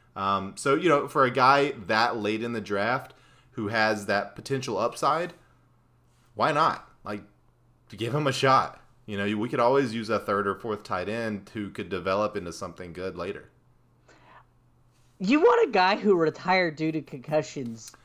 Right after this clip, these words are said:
Speaker 2: go play
Speaker 1: I, I don't, I didn't say that I want him in, like, the second round, but, you know, as a,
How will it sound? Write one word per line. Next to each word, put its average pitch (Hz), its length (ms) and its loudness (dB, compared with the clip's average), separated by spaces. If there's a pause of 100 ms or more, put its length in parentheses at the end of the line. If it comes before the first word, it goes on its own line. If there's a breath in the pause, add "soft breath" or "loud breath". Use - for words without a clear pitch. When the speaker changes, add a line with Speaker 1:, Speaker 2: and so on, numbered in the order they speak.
(120)
Speaker 2:
go 160 180 2
play 160 260 0
Speaker 1:
I, 156 340 4
I - 20 4
don't, 226 260 4
I 160 80 0
didn't 254 220 -4
say 202 640 2
that 143 160 0
I 139 120 2
want 139 260 0
him 143 180 -2
in, 127 140 -2
like, 127 180 0
the 117 120 -4
second 139 400 -4
round, 98 580 -6
but, 101 340 -2
you 165 100 -10
know, 135 120 0
as 135 280 0
a, 123 300 4